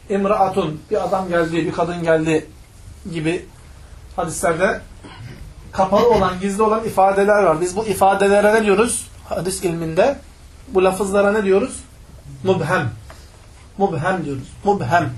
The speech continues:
Ne demek mubhem? Yani bilinmeyen, gizli. Burada da Aleyhisselatü Vesselam'ın Tebük mu, Hay-, Hayber mi veya başka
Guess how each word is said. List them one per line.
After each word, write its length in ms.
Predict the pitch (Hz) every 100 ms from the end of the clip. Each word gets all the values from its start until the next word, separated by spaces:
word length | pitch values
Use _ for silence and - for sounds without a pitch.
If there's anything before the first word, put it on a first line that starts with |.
| - - - - - - - -
Ne 60 |
demek 200 | 220 180
mubhem? 440 | 170 156 160 254 285 - - - - - -
Yani 160 | 220 220
bilinmeyen, 460 | 247 262 233 175 180
gizli. 360 | 214 196 139 - - - - - - - - - - - - - - -
Burada 240 | 254 294 269
da 280 | 302 302 - - 220
Aleyhisselatü 520 | 240 262 254 247 247
Vesselam'ın 480 | 240 240 240 233 196
Tebük 320 | 233 233 226
mu, 300 | 220 220 220 - - - - - -
Hay-, 260 | 175 202 208
Hayber 440 | 202 220 226 220
mi 280 | 214 214 202 -
veya 220 | 214 196
başka 400 | 202 196 226 220